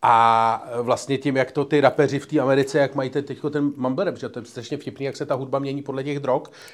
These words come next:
že byly takový ty doba, kdy byli všichni, eh, rapeři na kokainu a byli hrozně rychlí ty rapy.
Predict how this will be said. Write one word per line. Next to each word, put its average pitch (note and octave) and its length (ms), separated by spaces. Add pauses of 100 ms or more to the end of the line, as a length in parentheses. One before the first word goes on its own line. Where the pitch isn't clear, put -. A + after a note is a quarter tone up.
že B2 100
byly C3 180
takový B2+ 320
ty C#3 160
doba, C3 240
kdy C3 140
byli C#3 180
všichni, C#3 400
eh, A#2+ 160
rapeři C#3 280
na C3+ 80
kokainu C#3 480 (240)
a C#3+ 80
byli F#3+ 220
hrozně G#3 300
rychlí G#3+ 300
ty F3 80
rapy. - 240